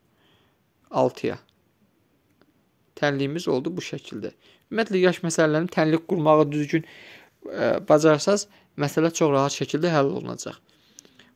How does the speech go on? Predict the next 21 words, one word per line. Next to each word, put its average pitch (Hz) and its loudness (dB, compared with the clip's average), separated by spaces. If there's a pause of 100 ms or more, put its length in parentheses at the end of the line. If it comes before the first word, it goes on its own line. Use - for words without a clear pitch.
(100)
Buradan 165 2
x - -2
minus 135 -4
dörd 160 2
bərabərdir 135 0
altını 151 2
iyirmi 151 2
beşə 131 2
vuranda, 156 -12 (540)
eli 147 0
yüz 135 -2
əlli 120 0
çıxsın 131 -8
altı 120 -8
x. - -16 (680)
Buradan 143 2
x 175 -2
üstə - -2
gələk 107 -4
altı 117 -4
x 175 0